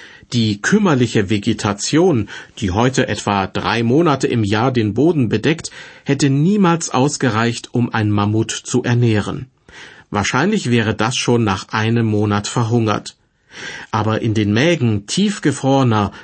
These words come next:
beziehungsweise aufgetauter Mammute wurden Kiefer- und Weißdornzweige gefunden. Manche hatten sogar noch Nahrungsreste im Maul. Das alles weist darauf hin,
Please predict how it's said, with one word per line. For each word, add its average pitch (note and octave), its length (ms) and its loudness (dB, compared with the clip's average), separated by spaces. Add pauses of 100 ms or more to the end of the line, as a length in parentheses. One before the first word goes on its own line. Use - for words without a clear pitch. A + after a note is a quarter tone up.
beziehungsweise A2 800 0
aufgetauter A#2+ 680 0
Mammute C3+ 580 2 (320)
wurden A#2+ 360 2
Kiefer- C3 540 0
und C3 180 -2
Weißdornzweige A2 1000 0
gefunden. A2 680 -2 (580)
Manche C3 400 0
hatten C3 240 -2
sogar A2 360 0
noch A2 260 -2
Nahrungsreste G#2+ 880 0
im B2+ 140 0
Maul. A#2 440 0 (640)
Das G2 360 -6
alles F3 340 0
weist A2+ 280 0
darauf G2+ 280 -2
hin, G3 260 0